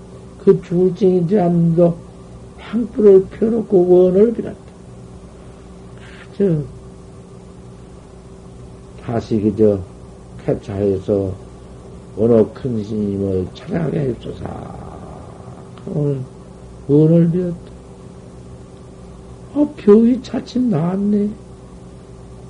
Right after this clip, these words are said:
그 참 묘하지. 꼭 죽을 병인데 병이 나았네.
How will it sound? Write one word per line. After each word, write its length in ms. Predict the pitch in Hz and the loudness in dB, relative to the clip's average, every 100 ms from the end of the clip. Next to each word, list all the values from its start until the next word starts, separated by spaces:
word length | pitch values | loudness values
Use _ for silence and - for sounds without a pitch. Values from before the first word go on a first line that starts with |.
| - - - | -20 -20 -8
그 120 | 170 | -2
참 260 | 165 160 156 | 2 2 6
묘하지. 540 | 156 151 143 139 143 - - - - - - - - | 8 8 8 4 0 -4 -20 -20 -20 -20 -20 -20 -20
꼭 540 | - - - - 247 - - | -14 -12 -8 -6 -6 -10 -4
죽을 300 | 175 185 175 - | 2 2 2 2
병인데 600 | 180 175 175 170 180 170 | 4 4 2 2 2 0
병이 300 | 180 175 170 | 2 4 4
나았네. 500 | 165 160 190 196 | 4 4 0 -4